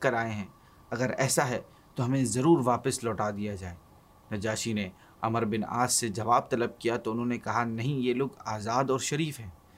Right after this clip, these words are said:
دوسرا سوال یہ کیا، "کیا ہم کسی کو قتل کر کے بھاگے ہیں؟ اگر ہم نے ناحق خون کیا ہے تو ہمیں مقتول کے سروائیورز کے حوالے کر دیا جائے۔"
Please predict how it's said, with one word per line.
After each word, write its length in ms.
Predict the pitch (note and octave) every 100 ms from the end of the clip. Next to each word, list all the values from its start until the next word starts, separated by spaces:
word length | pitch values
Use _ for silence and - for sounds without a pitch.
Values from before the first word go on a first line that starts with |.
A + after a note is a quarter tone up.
| - - -
دوسرا 280 | C#3+ C#3 D3
سوال 340 | A2+ A#2+ A2+ A#2+
یہ 140 | B2 A#2+
کیا، 280 | A#2 G#2 G2+ - - -
"کیا 240 | C3+ A2
ہم 200 | B2+ C3 A2 -
کسی 240 | B2 C3+
کو 200 | B2 C3+ -
قتل 280 | B2+ B2 D3
کر 240 | - B2+
کے 160 | - E3
بھاگے 340 | B2 C3 D#3
ہیں؟ 200 | C#3 B2+ G#2+ - - -
اگر 200 | A2 B2+
ہم 140 | A2 C3+
نے 140 | C#3+
ناحق 440 | B2+ B2 B2 D3
خون 360 | - - C#3+ D#3+
کیا 340 | - B2+ A#2+
ہے 100 | A2 F#2+ - - -
تو 80 | A#2
ہمیں 160 | C3
مقتول 500 | C3+ A2+ - D3 D#3+
کے 100 | C#3
سروائیورز 600 | B2+ B2 G#2+ A2 A#2+ B2
کے 120 | - G2
حوالے 320 | F#2+ G#2+ C#3
کر 180 | C#3 A#2
دیا 220 | A2+ G#2+
جائے۔" 180 | G#2